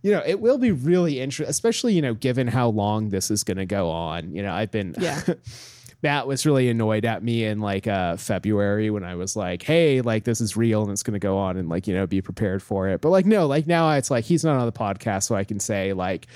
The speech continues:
Speaker 1: the shit's gonna go on for a couple of years
Speaker 2: Yeah.
Speaker 1: probably. Um, and, you know, it's like, wha-, you know, the world is gonna look very different in twenty twenty-two than it did in twenty nineteen.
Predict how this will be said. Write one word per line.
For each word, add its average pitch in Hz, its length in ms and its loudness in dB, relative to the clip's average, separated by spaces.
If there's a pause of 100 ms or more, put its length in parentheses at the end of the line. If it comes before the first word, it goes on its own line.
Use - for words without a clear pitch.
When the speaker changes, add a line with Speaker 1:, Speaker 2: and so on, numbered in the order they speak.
(220)
Speaker 1:
the 160 80 2
shit's - 240 0
gonna 220 180 2
go 143 180 4
on 110 200 -2
for 120 160 -2
a 113 40 0
couple 110 280 0
of 113 80 4
years 92 320 0
Speaker 2:
Yeah. - 100 2
Speaker 1:
probably. 92 600 -2 (180)
Um, 104 560 -2
and, 107 880 -4
you 135 200 -2
know, 113 260 0
it's - 560 -2 (500)
like, 147 220 2
wha-, 127 440 -2 (180)
you 196 100 4
know, 110 280 2
the 135 160 0
world 190 360 4
is 156 140 2
gonna 156 200 2
look 127 180 2
very 113 500 0
different 95 600 -2
in 95 200 0
twenty 98 340 -2
twenty-two 82 760 -4
than - 160 -8
it 71 100 -8
did 76 180 -6
in 64 120 -8
twenty 82 260 -6
nineteen. 65 580 -12